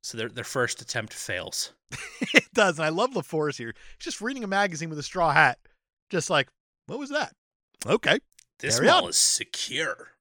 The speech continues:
Speaker 1: I can read the
Speaker 2: <laughs>
Speaker 1: news. We cut back to Brody and T S, who are going down this escalator.
Speaker 2: I like how T S is getting all serious with him again because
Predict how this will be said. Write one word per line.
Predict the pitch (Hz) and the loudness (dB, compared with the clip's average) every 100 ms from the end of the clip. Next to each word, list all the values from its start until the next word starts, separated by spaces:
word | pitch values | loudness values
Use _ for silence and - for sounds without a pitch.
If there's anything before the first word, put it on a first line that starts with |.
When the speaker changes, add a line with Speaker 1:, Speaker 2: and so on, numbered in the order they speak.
| - | -8
Speaker 1:
I | 151 | -8
can | 160 113 | -6 -8
read | 110 113 113 | -4 -4 -6
the | 98 | -12
Speaker 2:
<laughs> | 90 95 | -10 -8
Speaker 1:
news. | 120 170 - - - 330 - - - 302 - 277 - 254 - - - - _ _ _ _ - - - - - _ _ _ _ | -6 -6 -2 2 4 4 2 -2 0 -4 -4 -10 -8 -14 -14 -20 -14 -16 _ _ _ _ -20 -20 -20 -20 -20 _ _ _ _
We | 127 208 | 0 2
cut | 202 196 175 | 4 2 4
back | 117 113 | 4 4
to | - 120 120 | 2 0 -2
Brody | 107 131 139 135 | -2 4 4 4
and | 110 | 0
T | - 107 | -4 -2
S, | 95 - | -2 -4
who | 123 110 | -2 0
are | 101 95 - | 0 -2 -6
going | 139 147 139 | 0 0 2
down | 123 110 | 2 2
this | 107 - - | 0 -4 -2
escalator. | 113 - 92 85 90 - - _ | 0 0 -4 -4 -6 -8 -16 _
Speaker 2:
I | 139 | -6
like | 170 - | -4 -2
how | 143 | -4
T | - 160 143 | -4 -2 -2
S | - | -2
is | 107 | -2
getting | 127 120 | -2 -2
all | 101 | -4
serious | - 113 107 101 | -4 -6 -6 -8
with | 104 | -8
him | 101 107 | -8 -10
again | 110 117 101 90 | -4 -2 -4 -6
because | 92 107 - | -10 -10 -12